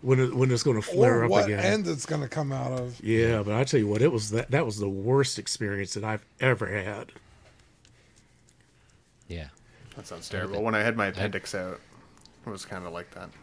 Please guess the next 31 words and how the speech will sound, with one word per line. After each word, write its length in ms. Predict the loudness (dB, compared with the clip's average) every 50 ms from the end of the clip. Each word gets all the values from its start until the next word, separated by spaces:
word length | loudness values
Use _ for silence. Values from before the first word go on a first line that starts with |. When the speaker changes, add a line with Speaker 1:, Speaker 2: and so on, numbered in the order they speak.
| -20 -12 -8
Speaker 4:
but 180 | -8 -8 -8 -10 -16 -20 -20 -20 -20 -20 _ -20 -20 -14
for 220 | -10 -10 -10 -10 -12 -16 _ -20 -12
terrible 340 | -6 -4 -4 -4 -4 -6 -8
reasons. 360 | -10 -10 -12 -14 -16 -12 -10
What 80 | -8 -6
were 60 | -4
you 80 | -4 -4
gonna 100 | -2 0
say, 120 | 0 0
Speaker 1:
Mm. 60 | 0 -2
Speaker 4:
Feezy? 180 | -4 -6 -10 -12 -16 -18 -20 -20 -20 -20 -20 -20 -20 -20 -20 -18 -10 -4
Speaker 3:
No, 120 | -2 0 0
I 40 | 0
was 120 | -2 -2
gonna 80 | -4 -6
say, 20 |
yeah, 300 | -4 -2 -2 -2 -4 -4 -6 -8
I've 180 | -8 -8 -6 -6
had 180 | -6 -6 -6
it. 60 | -8 -10 -8
Uh, 60 | -6 -4
I 180 | -4 -4 -4
don't 120 | -4 -6 -6
get 80 | -6
it 60 | -8 -8
too 160 | -6 -4 -4
often, 240 | -2 -4 -4 -6 -8
but 120 | -8 -8
I 60 | -6
got 180 | -6 -6 -6 -6
it 80 | -8